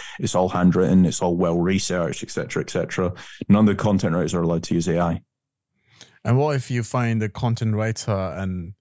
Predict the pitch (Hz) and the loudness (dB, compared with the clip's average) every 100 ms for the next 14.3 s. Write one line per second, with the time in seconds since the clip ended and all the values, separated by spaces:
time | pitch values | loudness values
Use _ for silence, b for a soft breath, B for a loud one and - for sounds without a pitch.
0 | _ - 104 107 92 - 135 101 - - | _ -8 -4 -4 -4 -2 0 -2 -6 -20
1 | _ _ b b b b b b b - | _ _ b b b b b b b -4
2 | 107 151 165 160 - - 135 120 139 - | 0 2 2 -2 -2 0 2 4 0 -4
3 | _ _ _ _ 101 104 143 131 139 - | _ _ _ _ -6 -2 -2 -2 -4 -4
4 | - - 110 113 127 - - _ _ _ | -4 -2 -2 -2 -4 -8 -14 _ _ _
5 | _ - 110 113 117 - 131 139 - - | _ -4 -2 0 -2 0 0 -2 -4 -8
6 | 117 - 104 104 104 104 113 _ _ _ | -8 -4 -2 -2 0 0 -2 _ _ _
7 | _ _ _ _ _ _ - 107 104 104 | _ _ _ _ _ _ -4 -2 0 -2
8 | 101 101 127 127 131 117 110 110 117 104 | -2 0 0 0 -2 -2 0 2 0 0
9 | 104 104 101 98 104 107 107 120 - 117 | 0 0 0 -2 0 0 0 -4 -4 -6
10 | - 98 127 - - _ _ _ _ _ | -4 -2 -4 -6 -14 _ _ _ _ _
11 | _ 104 113 - 117 113 113 113 - 104 | _ 0 0 2 2 2 0 -2 -4 -2
12 | 113 151 165 - 113 104 117 110 107 110 | 0 0 -2 -4 -4 0 0 2 2 0
13 | 117 147 156 - 113 107 110 - 113 110 | 0 -2 -2 -2 0 0 0 -2 -4 -4
14 | - 139 160 | -2 0 0